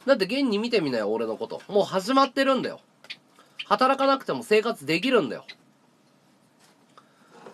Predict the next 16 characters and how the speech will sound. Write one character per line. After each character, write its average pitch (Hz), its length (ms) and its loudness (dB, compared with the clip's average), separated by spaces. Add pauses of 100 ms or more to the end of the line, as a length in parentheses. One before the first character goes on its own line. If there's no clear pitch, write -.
(600)
っ - 20 -20
て 262 80 -2
い 311 60 4
う 277 100 0
か、 170 80 -2
む 208 160 0
し - 160 -8
ろ - 140 -2
働 339 420 2
い 254 60 -4
て 277 80 -2
な 220 160 2
い 320 80 -6
か 147 100 -2
ら。 110 80 -6 (1700)
保 - 160 -6